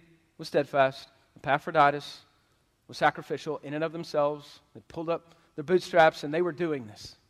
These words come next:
But the caution to that is this. And I said it earlier, I'm gonna say it one more time. I don't wanna preach a message that says, "Pull up your bootstraps,"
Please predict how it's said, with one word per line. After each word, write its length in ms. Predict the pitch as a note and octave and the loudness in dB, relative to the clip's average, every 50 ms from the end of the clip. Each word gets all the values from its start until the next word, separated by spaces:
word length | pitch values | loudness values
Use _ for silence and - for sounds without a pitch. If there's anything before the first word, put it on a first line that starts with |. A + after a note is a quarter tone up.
| _ _ _ _ _ _ _ _ _ _ _ _ _ _ _ _ _ _ _ | _ _ _ _ _ _ _ _ _ _ _ _ _ _ _ _ _ _ _
But 100 | - D3 | -14 -12
the 60 | D#3+ | -12
caution 500 | D3+ - G3 G3+ A3 G#3+ - - G3 F#3 - | -2 2 4 4 4 4 0 -4 -6 -8 -8
to 120 | - E3+ | 0 6
that 300 | D#3 E3 D3+ D3+ - - - | 8 8 8 8 6 0 -8
is 160 | D#3+ C#3+ - | -14 -12 -10
this. 320 | B2+ C#3+ - - - - _ _ _ _ _ _ _ _ _ _ _ _ _ _ _ _ _ _ _ _ _ _ _ _ _ _ _ _ _ _ _ _ _ _ _ _ | -10 -10 -10 -10 -14 -20 _ _ _ _ _ _ _ _ _ _ _ _ _ _ _ _ _ _ _ _ _ _ _ _ _ _ _ _ _ _ _ _ _ _ _ _
And 60 | A#2+ | -16
I 40 | A#2+ | -14
said 220 | - - D#3+ D3 | -6 -4 -4 -4
it 120 | D#3+ E3 - | -4 -6 -8
earlier, 420 | D3 D3 C#3+ C#3+ D3 C#3+ C3+ C3 B2 _ _ | -10 -8 -8 -8 -8 -10 -12 -14 -20 _ _
I'm 80 | B2 | -20
gonna 80 | A2+ G#2+ | -20 -18
say 160 | - - C#3 | -14 -12 -12
it 100 | B2+ G#2+ | -12 -12
one 120 | C#3 C3 B2+ | -14 -14 -14
more 100 | C3+ B2+ | -14 -14
time. 340 | - - B2+ A#2 A2 G2+ F#2+ _ _ _ _ _ _ _ _ _ _ _ _ - | -14 -16 -16 -16 -16 -18 -20 _ _ _ _ _ _ _ _ _ _ _ _ -14
I 80 | - | -14
don't 320 | C3 A#2 D#3+ E3 F3+ G3 G3+ | -10 -6 -4 -4 -4 -4 -4
wanna 200 | F#3+ F#3 F3 - | -6 -6 -8 -6
preach 300 | - F#3 F3 D#3+ - - - | -6 -6 -6 -6 -8 -10 -12
a 60 | D3 | -8
message 520 | C#3 C#3+ D3+ D3+ - - C#3+ C#3 C#3 - | -2 -2 -2 -2 -2 -4 -6 -8 -8 -8
that 120 | C#3 C3+ B2+ | -12 -14 -14
says, 260 | - - C#3+ C3+ - | -10 -8 -8 -8 -8
"Pull 180 | - - C#3+ C3+ | -10 -8 -6 -6
up 100 | B2+ - | -6 -6
your 80 | B2+ A#2 | -10 -12
bootstraps," 640 | A#2+ A#2+ A#2 - - A#2+ F#2 D#2 _ _ - - | -12 -14 -14 -14 -16 -18 -18 -20 _ _ -20 -20